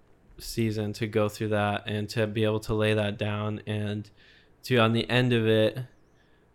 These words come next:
um, you know, reach out to her and talk to her about, you know, all, I was this horrible person. Like,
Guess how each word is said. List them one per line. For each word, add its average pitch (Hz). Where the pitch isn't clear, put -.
um, 107
you 117
know, 107
reach 117
out 110
to 110
her 110
and 104
talk 113
to 117
her 117
about, 107
you 113
know, 104
all, 120
I 113
was 123
this 113
horrible 123
person. 120
Like, 107